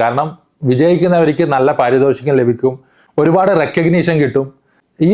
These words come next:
ഒരു കാര്യം വെച്ച് നമ്മളൊരു മത്സരത്തെ സമീപിക്കുമ്പോൾ നമുക്ക് വ്യക്തമായ ഒരു ഗെയിം പ്ലാൻ ഉണ്ടായിരിക്കണം. അത് എല്ലാ കണ്ടസ്റ്റന്റിനും ബാധകമായ ഒരു കാര്യമാണ്. പക്ഷേ ബിഗ് ബോസിന്റെ ഫാൻസായ ഒരുപാട് ആൾക്കാർ അതിനോട് യോജിക്കുന്നില്ല. കാരണം ഏറ്റവും കൂടുതൽ ആൾക്കാർക്ക് വേണ്ടത്,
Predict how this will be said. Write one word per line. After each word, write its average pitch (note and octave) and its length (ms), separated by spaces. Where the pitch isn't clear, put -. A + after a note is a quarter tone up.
ഒരു B3 160
കാര്യം G#3 260
വെച്ച് G3+ 200
നമ്മളൊരു F#3 360
മത്സരത്തെ D#3 520
സമീപിക്കുമ്പോൾ C#3 680
നമുക്ക് A#2+ 300
വ്യക്തമായ C#3+ 520
ഒരു C#3 80
ഗെയിം B2 180
പ്ലാൻ C3 200
ഉണ്ടായിരിക്കണം. G2+ 580
അത് A#2+ 140
എല്ലാ C#3+ 160
കണ്ടസ്റ്റന്റിനും D3 680
ബാധകമായ D#3+ 600
ഒരു D3 140
കാര്യമാണ്. A#2 360
പക്ഷേ G3+ 180
ബിഗ് E3+ 200
ബോസിന്റെ A3 400
ഫാൻസായ E3 400
ഒരുപാട് D#3+ 400
ആൾക്കാർ B2+ 340
അതിനോട് C3+ 260
യോജിക്കുന്നില്ല. A#2 500
കാരണം C3 260
ഏറ്റവും G#3 300
കൂടുതൽ G3 240
ആൾക്കാർക്ക് C#3+ 600
വേണ്ടത്, B2 420